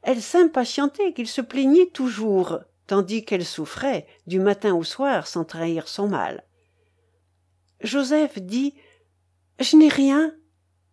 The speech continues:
Et préférant l'effort du travail en plein air à l'idée de rester seul au logis vis-à-vis de Justine,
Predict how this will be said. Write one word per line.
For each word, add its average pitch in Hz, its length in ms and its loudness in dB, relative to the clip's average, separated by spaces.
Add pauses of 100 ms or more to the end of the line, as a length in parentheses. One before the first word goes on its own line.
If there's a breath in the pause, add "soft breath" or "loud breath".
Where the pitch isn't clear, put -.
(600)
Et 208 80 2
préférant 262 540 -2
l'effort 240 380 -2
du 202 140 -10
travail 214 540 -2
en 185 60 -2
plein 208 320 -2
air 233 400 -4 (340 soft breath)
à 190 100 0
l'idée 214 320 0
de 180 100 0
rester 180 380 -4
seul 247 420 -2
au 175 80 4
logis 202 460 0
vis-à-vis 185 480 -4
de 160 120 -10
Justine, 226 760 -4